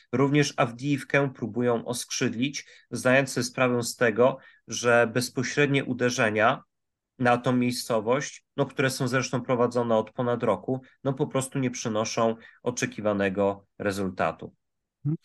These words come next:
Speaker 1: Walki toczą się również w ruinach Marinki, Pierwomajskiego.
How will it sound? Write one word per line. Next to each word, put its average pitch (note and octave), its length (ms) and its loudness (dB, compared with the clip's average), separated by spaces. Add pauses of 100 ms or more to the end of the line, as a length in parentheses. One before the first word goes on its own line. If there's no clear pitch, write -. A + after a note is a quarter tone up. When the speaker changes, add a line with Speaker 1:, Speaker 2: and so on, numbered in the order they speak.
(160)
Speaker 1:
Walki C#3+ 420 4
toczą C3+ 300 -2
się B2+ 280 -2
również A#2+ 560 0
w G#2+ 420 2 (340)
ruinach A#2 580 2
Marinki, B2 720 0
Pierwomajskiego. G#2+ 1300 2